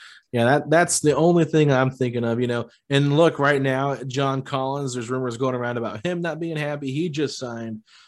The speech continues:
uh, a, an extension for, you know, five years. So we'll see what happens there. But it looks like Atlanta, they're just not having a great year. And, uh,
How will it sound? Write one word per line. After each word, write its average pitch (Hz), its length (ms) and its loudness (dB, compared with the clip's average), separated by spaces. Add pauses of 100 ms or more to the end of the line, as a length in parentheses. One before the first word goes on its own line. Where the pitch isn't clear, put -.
(120)
uh, 120 60 -2 (520)
a, 113 140 -4
an 104 80 -4
extension 113 640 0
for, 104 420 -2
you 117 120 -6
know, 92 120 -8
five 110 400 0
years. 104 340 0
So 107 220 -2 (360)
we'll 160 200 6
see 160 240 4
what 147 160 6
happens 123 420 2
there. 117 180 2
But 117 120 0
it 120 40 0
looks 151 220 -2
like 143 140 -4
Atlanta, 120 420 -4
they're 127 160 0
just 127 180 -4
not 113 160 -6
having 113 220 -4
a 104 60 -6
great 110 200 -6
year. 110 320 -4
And, 107 220 -4
uh, 104 240 -6